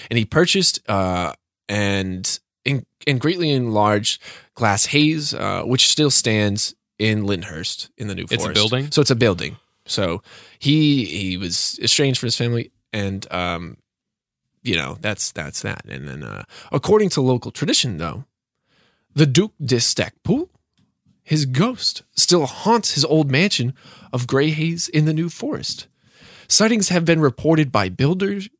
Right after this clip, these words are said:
Speaker 1: working on extensions on the site, both at the beginning of the twentieth century, when it was converted to the Lyndhurst Park Hotel, and in the nineteen seventies, apparently berating and sometimes attacking them for disturbing his property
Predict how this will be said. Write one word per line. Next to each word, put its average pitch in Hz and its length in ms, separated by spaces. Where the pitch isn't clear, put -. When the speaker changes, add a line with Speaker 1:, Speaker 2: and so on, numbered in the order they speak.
Speaker 1:
working 165 380
on 117 180
extensions 165 540
on 120 120
the 117 80
site, 185 360
both 160 200
at 135 80
the 131 60
beginning 147 400
of 139 100
the 117 80
twentieth 135 340
century, 269 480
when 117 180
it 117 80
was 107 140
converted 123 480
to - 100
the - 80
Lyndhurst 110 640
Park - 300
Hotel, 175 560
and 190 180
in 220 80
the 175 80
nineteen 170 520
seventies, 143 680
apparently 175 760
berating 143 840
and 214 100
sometimes 185 500
attacking 120 600
them 82 300
for 143 140
disturbing 147 500
his 135 160
property 135 640